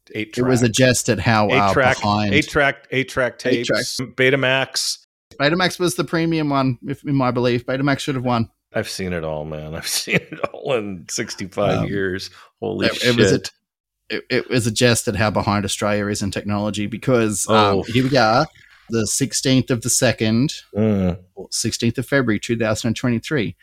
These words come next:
Speaker 2: And
Speaker 1: Okay.
Speaker 2: last week, my house got fiber.
Speaker 1: I know, you told me. And, you know,
Speaker 2: I
Speaker 1: here's the thing, okay? Yeah, I mean,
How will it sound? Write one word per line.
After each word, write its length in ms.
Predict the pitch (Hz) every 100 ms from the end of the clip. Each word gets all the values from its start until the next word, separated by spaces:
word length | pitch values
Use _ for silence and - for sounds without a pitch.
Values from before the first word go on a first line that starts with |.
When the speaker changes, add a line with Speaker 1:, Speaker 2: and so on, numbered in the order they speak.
| - - -
Speaker 2:
And 180 | 101 104
Speaker 1:
Okay. 80 |
Speaker 2:
last 320 | 123 127 - 165
week, 360 | 127 90 - _ _ _
my 400 | 104 101 104 113
house 280 | 113 98 -
got 180 | 110 -
fiber. 440 | - 107 101 92 - _ _ _ - -
Speaker 1:
I 140 | 131 139
know, 400 | 143 156 214 240
you 180 | 135 117
told 420 | - 165 202 180
me. 180 | 120 113 143
And, 200 | 180 202
you 60 |
know, 340 | 208 208 185 -
Speaker 2:
I 140 | 117 120
Speaker 1:
here's 240 | 196 - - - -
the 80 | 110
thing, 440 | - 139 117 85 - -
okay? 400 | 110 - 107 104 - _ _ -
Yeah, 320 | 127 127 101
I 100 | - 120
mean, 200 | 117